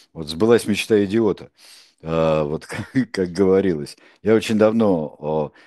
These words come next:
очень давно не разговаривал с, э, Сергеем Борисовичем, а, в эфире. И очень хотел его в такую передачу, как "Двадцать двадцать пять", где можно многое, оторвавшись чуть-чуть от, э, повседневной, э, повестки дня,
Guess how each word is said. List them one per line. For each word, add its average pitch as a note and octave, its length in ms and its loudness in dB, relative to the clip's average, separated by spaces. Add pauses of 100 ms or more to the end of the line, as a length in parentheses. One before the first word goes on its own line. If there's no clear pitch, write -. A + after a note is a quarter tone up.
(120)
очень G#2 300 -2
давно G#2+ 320 2
не D#2+ 120 -4
разговаривал D#2+ 680 -2
с, - 180 -16
э, D2+ 240 -6
Сергеем D#2 360 -4
Борисовичем, E2 580 -6 (400)
а, D2+ 300 -4
в D#2+ 140 -4
эфире. A2+ 460 0 (320)
И F#2 100 -6
очень G2 240 -2
хотел F#2+ 340 -4
его E2+ 120 -2
в - 80 -16
такую F2+ 300 -4
передачу, F2 540 -4
как - 420 -10
"Двадцать D#2+ 420 -6
двадцать D#2 340 -12
пять", G#2 300 -4 (280)
где F#2 160 -6
можно F2+ 280 -4
многое, G2+ 600 0 (320)
оторвавшись G2+ 720 -2
чуть-чуть - 680 -8
от, D2+ 560 -6
э, D#2+ 160 -6
повседневной, E2+ 920 -6 (380)
э, C#2 180 -10
повестки F2 560 -4
дня, G#2 380 -2